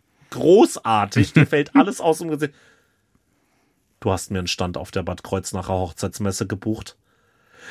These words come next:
Speaker 1: Und in mir, ich hätte einfach sagen können,
Speaker 2: Nein.
Speaker 1: „Nein, mein Schatz, hab ich nicht, ich hab dir doch
Speaker 2: Andere
Speaker 1: versprochen.“
Speaker 2: hätten das auch gemacht.
Speaker 1: Und ich, Arschloch, <laughs> also,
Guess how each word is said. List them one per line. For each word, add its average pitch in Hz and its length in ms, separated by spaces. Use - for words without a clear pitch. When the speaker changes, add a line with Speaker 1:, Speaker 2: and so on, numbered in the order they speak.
Speaker 1:
Und 302 160
in 294 180
mir, 370 140
ich 220 160
hätte - 220
einfach 349 420
sagen 214 460
können, 151 340
Speaker 2:
Nein. 92 240
Speaker 1:
„Nein, 151 340
mein 120 220
Schatz, - 400
hab 123 160
ich - 160
nicht, 113 160
ich - 80
hab 131 100
dir 147 80
doch 139 80
Speaker 2:
Andere 151 240
Speaker 1:
versprochen.“ 156 240
Speaker 2:
hätten 160 140
das 151 160
auch 139 140
gemacht. 131 300
Speaker 1:
Und 269 300
ich, 349 380
Arschloch, 349 760
<laughs> - 60
also, 480 300